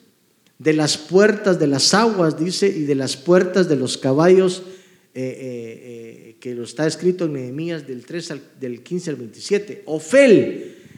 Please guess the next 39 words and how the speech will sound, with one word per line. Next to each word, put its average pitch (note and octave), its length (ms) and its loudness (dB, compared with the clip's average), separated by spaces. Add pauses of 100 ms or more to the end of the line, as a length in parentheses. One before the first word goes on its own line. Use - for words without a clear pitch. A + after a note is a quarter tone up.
(220)
es E3 260 2
el G#3+ 180 6
estanque A3 720 2
de D3 100 0
Siloé. A#2 500 -6
O G#2+ 60 -12
sea, D#3+ 380 0
eso G#3+ 400 4
es A3+ 280 2 (320)
lo D#3+ 240 4
que E3 120 0
a D3+ 60 2
mí E3 120 4
me G#3+ 180 2
llamó F3+ 240 2
la G3+ 100 4
atención F#3+ 500 0
cuando D#3 260 -4
yo D3+ 140 2
lo F#3 80 0
estaba F#3 320 -2
estudiando, E3+ 580 -4
hermano, B2+ 420 -10
porque E3 560 -4 (240)
<clears throat> B2+ 140 -10 (440)
nos D#3+ 120 -2
damos B3+ 300 2
cuenta B3 420 2
de F3+ 180 2
que, C#3 640 -2
eh, D#3+ 340 2
eh, D#3 720 -4
en, D#3+ 260 -6
en D#3 300 -8
el C#3+ 180 -6
tiempo A#3 480 2
de, C#3+ 320 0
de C#3 140 -2
Jesús D#3 720 2